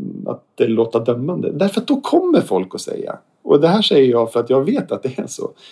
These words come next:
då kommer nästan alla att säga, "Ah,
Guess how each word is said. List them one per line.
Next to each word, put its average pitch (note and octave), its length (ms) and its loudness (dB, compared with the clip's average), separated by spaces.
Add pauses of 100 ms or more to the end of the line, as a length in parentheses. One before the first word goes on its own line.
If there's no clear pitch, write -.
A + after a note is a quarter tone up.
då - 100 0
kommer E3+ 560 0
nästan D#3+ 280 -2
alla B2+ 140 4
att A2 60 0
säga, G2 280 0 (800)
"Ah, - 480 -4